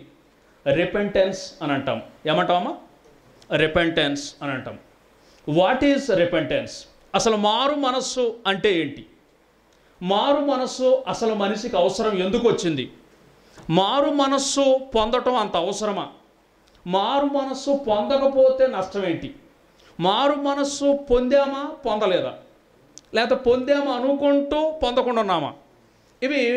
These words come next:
క్రైస్తవ జీవితానికి ప్రతి ఒక్కరూ తెలుసుకోవలసినటువంటి ప్రాథమిక సూత్రాలండి.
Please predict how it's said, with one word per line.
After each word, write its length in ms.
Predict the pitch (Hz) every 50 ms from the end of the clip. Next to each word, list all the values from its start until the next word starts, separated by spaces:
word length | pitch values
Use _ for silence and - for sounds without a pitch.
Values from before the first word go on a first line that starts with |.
| 247 247 247 247 - - _ _ _ - - _ _ _ -
క్రైస్తవ 540 | 220 220 254 294 311 294 - - 302 302 277 -
జీవితానికి 720 | 208 226 226 226 220 233 220 196 185 175 175 - - 233
ప్రతి 340 | 311 - 208 180 180 - 226 220 220
ఒక్కరూ 240 | 202 - 220 233 262
తెలుసుకోవలసినటువంటి 1120 | 262 220 190 208 196 - - 233 208 190 180 170 - 190 180 170 160 170 165 160 165 165 269
ప్రాథమిక 640 | 254 262 - 196 185 196 208 226 262 247 226 226 226 247
సూత్రాలండి. 640 | 226 - 170 160 - 147 143 135 120 110 110 -